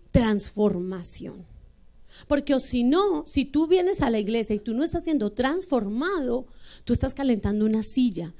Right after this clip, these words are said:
que alguien que está afuera, perdido, que quizás sí quiere ser transformado, está perdiendo.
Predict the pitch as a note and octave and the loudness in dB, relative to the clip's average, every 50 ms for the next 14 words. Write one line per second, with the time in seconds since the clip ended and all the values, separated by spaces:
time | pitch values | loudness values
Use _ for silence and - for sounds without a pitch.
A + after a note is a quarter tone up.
0 | - - - - - B3+ A#3+ A#3 A3+ G#3 C4 C#4+ C#4+ C#4+ B3 - - - G#3+ G3+ | -20 -20 -18 -6 0 2 2 2 2 0 -2 -2 -2 -2 -2 -2 -2 -2 -2 -2
1 | - - B3+ B3+ A#3+ G#3+ F#3+ F#3 - - G#3 G3 G3 F#3 C4 C4 B3 G#3+ F#3 - | 0 2 4 4 4 2 -2 -4 -4 -2 -2 -2 -2 0 0 0 0 0 -2 -4
2 | G#3 - - G3 - G#3 G3+ - - D#4 D4 D4 - - D#4+ D#4+ D4+ E4+ E4 E4 | -6 -8 -8 -4 -4 -4 -4 -2 0 0 0 0 2 2 4 4 4 2 2 0
3 | D#4+ D#4+ - D#4+ D#4 - B3+ A#3+ B3 D4 D#4+ D#4+ D#4 C#4 - - - - - - | 0 -2 -2 -4 -2 -2 0 0 0 0 0 0 -2 -2 -4 -8 -16 -20 -20 -18
4 | - - G3 F3+ - F#3+ F#3 - - F#3 - - - D3+ E3+ E3+ E3 | -10 -4 -4 -2 0 0 -2 0 -2 -4 -4 -6 -8 -10 -10 -12 -14